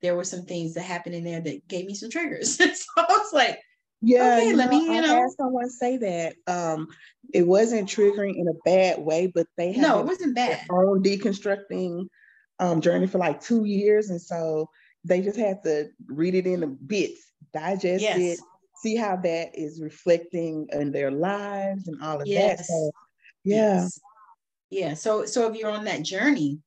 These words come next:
Speaker 1: this will be a good book.
Speaker 2: Definitely.
Speaker 1: Because it definitely, it definitely helped. <laughs>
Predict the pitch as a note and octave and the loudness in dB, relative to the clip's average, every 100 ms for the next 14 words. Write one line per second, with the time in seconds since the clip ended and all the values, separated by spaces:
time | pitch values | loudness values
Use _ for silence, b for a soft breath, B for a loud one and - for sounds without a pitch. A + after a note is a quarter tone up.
0 | _ F#3+ F#3 F3 D3 C#3 D3+ D3 D3+ - | _ -10 -8 -4 -4 -4 -6 -4 -8 -8
1 | - _ _ _ _ _ - D#3 F#3 G3 | -16 _ _ _ _ _ 0 0 0 -4
2 | D#3+ D3+ D3 G3+ A3+ F#3+ A#2+ D3+ C#3+ A2+ | -2 -4 -2 -2 -2 -8 -6 -4 -4 -6
3 | - _ _ F3 E3 F3+ F#3 F#3 C#3+ D#3+ | -12 _ _ -14 -6 -6 -6 -6 -4 -4
4 | F3 F3 D3+ - D3 - | -4 -6 -6 -8 -8 0